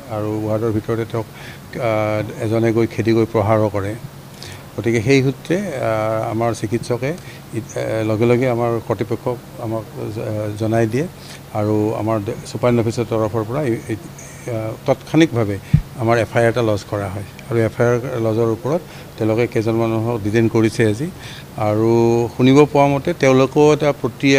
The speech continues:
হিচাপত এটা লজ কৰিছে। সেইটো আমি আমাৰ প্ৰযোজ-, আমাৰ বিচাৰ্য নহয়। আমাৰ বিচাৰ্য হ'ল, এতিয়া আমাৰ এ চি পি আহিছিলে, আ, দিছপুৰ থানাৰ,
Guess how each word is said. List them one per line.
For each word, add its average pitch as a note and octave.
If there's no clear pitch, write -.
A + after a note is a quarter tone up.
হিচাপত B2
এটা A#2+
লজ A2+
কৰিছে। A#2
সেইটো C#3
আমি C#3+
আমাৰ B2+
প্ৰযোজ-, A#2+
আমাৰ B2
বিচাৰ্য A2+
নহয়। A#2
আমাৰ C#3
বিচাৰ্য C3+
হ'ল, C3
এতিয়া B2+
আমাৰ B2
এ C3
চি -
পি B2+
আহিছিলে, A2+
আ, C3
দিছপুৰ G#2+
থানাৰ, B2